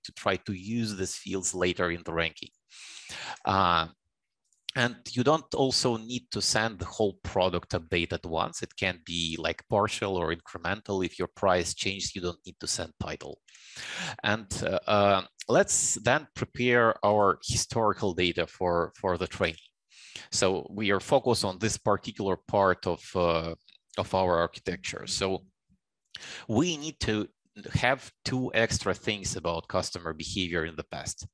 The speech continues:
like rankings, what was when they're displayed to customer, and how customer interacted with this ranking.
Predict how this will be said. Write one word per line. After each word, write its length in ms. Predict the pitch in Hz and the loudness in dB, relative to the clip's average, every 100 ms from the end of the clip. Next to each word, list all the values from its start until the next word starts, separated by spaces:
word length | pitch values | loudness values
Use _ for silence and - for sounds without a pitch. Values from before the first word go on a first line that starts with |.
| - | -6
like 120 | 80 | -6
rankings, 600 | 107 92 85 - 87 - | 0 0 0 -6 -10 -4
what 240 | 107 113 - | 0 0 2
was 380 | 104 - - - | -2 -2 -10 -4
when 260 | 107 101 | -4 0
they're 300 | 90 85 82 98 | 2 2 2 -2
displayed 560 | 95 - 113 101 87 - - 67 _ - | -4 -2 2 4 2 -2 -16 -20 _ -10
to 80 | |
customer, 540 | - 101 - 104 143 240 - - - - | -2 0 0 -4 -6 -8 -14 -16 -14 -6
and 200 | 104 104 | -4 -4
how 240 | - 120 127 | 2 4 4
customer 600 | - 123 - 113 110 - | 4 0 0 0 0 0
interacted 680 | 120 - - 98 95 95 - | -6 -8 0 2 2 -2 -4
with 160 | 85 82 | -6 -8
this 200 | 80 - | -8 -8
ranking. 380 | 87 82 - | -8 -12 -16